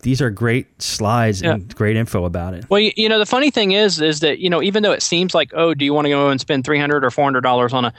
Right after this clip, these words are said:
Speaker 2: and I'll tell you the easiest thing is if you go to eBay and you get a, a, a four hundred dollar or three hundred dollar microscope, uh, from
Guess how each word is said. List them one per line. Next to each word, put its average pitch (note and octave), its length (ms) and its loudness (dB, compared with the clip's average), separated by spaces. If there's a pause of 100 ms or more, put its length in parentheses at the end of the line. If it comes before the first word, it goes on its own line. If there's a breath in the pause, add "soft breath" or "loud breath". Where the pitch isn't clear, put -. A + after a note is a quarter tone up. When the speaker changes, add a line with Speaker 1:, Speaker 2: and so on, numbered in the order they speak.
(140 loud breath)
Speaker 2:
and D#3 120 -2
I'll D3 160 0
tell G3 160 0
you E3+ 80 0
the C#3+ 200 -2
easiest F3 360 -2
thing C3+ 160 -2
is B2 100 -4
if C3 160 -6
you B2 60 -6
go C#3+ 200 0
to C3 220 0
eBay A2+ 560 -2 (260)
and B2 120 0
you C3 60 0
get C#3+ 140 2
a, A#2+ 300 2
a, A#2 320 0 (240)
a A#2 240 0
four D#3 240 0
hundred D3+ 160 0
dollar C3+ 240 4
or B2+ 60 2
three C#3+ 160 -2
hundred C#3+ 160 0
dollar B2+ 200 2
microscope, A#2+ 800 -2 (280 loud breath)
uh, A#2+ 120 -2
from B2 240 -2